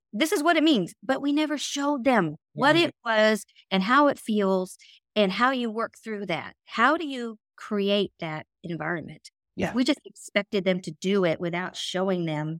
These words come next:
Speaker 1: how, helping them understand the how. So that's the piece, is we just, just have a, we have morning meetings, we teach it, we show 'em what it looks like, we celebrate it, we just embed it in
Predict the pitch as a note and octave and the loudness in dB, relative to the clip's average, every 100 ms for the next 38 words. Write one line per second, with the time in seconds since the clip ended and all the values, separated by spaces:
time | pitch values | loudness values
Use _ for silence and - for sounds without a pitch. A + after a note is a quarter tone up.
0 | _ _ _ _ _ - - C3 - - | _ _ _ _ _ -10 -6 -6 -8 -16
1 | _ _ _ - A3 A3+ G#3 F#3 F#3+ G3 | _ _ _ -4 -2 0 0 0 0 0
2 | F3+ - - F#3 E3 D#3+ D#3+ D3 E3 C#3 | 0 -4 0 0 0 -6 -8 -8 -6 -8
3 | - F#3+ A#3 E4 - B3 D#4+ G#3+ F3 F3+ | -6 -2 0 -2 -4 -6 -4 -4 -4 -4
4 | G3+ B3+ - _ _ _ _ G3+ - - | -2 -2 -6 _ _ _ _ -6 -6 -14
5 | - G3+ F3 - - G3 E3+ F3 F3 E3+ | -8 -6 -6 -10 -6 -4 -2 -4 -6 -2
6 | G#3 D#4 D#4 D4 C#4 - E3 D#3+ - C#4 | 0 2 2 2 0 -4 -10 -10 -12 -12
7 | - C4+ F3+ E3+ - A#3+ A3+ G3+ - A#3+ | -6 -4 -4 -6 -4 -4 0 0 -2 -6
8 | B3+ - B3 - - - - F3 - C4 | -8 -6 -6 -6 -20 -18 -8 -8 -2 0
9 | B3 A#3+ A#3+ A#3 A3+ A3 - _ _ - | 0 -2 -4 -4 -2 -4 -6 _ _ -4
10 | A3 F#3+ A#3 C4 C4+ _ G3 F#3+ - G3 | -2 -2 0 0 -2 _ -2 -2 0 0
11 | G3 F3 - E3+ | 2 -2 -4 -8